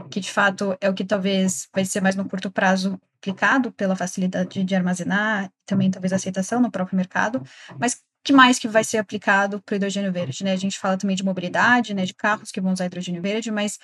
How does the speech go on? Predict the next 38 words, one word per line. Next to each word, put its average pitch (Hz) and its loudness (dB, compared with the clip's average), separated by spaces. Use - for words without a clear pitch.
Débora, 220 4
você 214 0
deve 233 -2
comentar 214 0
também 202 -4
que - -4
outras 247 4
aplicações 220 -2
você 208 -6
tem 196 -2
visto 190 -2
também 190 2
fora 196 -2
do 185 -2
Brasil, 202 -4
também 196 -2
que, 202 -6
dado 196 0
que - -4
a 196 -2
gente 190 0
tá 202 -2
pensando 196 -4
em 196 -2
exportar 196 -6
hidrogênio 196 -4
verde, 220 -2
o - -8
que 262 0
que 254 0
os - -10
mercados 233 4
estão 233 -4
querendo 214 -2
fazer 208 -4
com - -4
essa 202 -4
molécula? 196 -10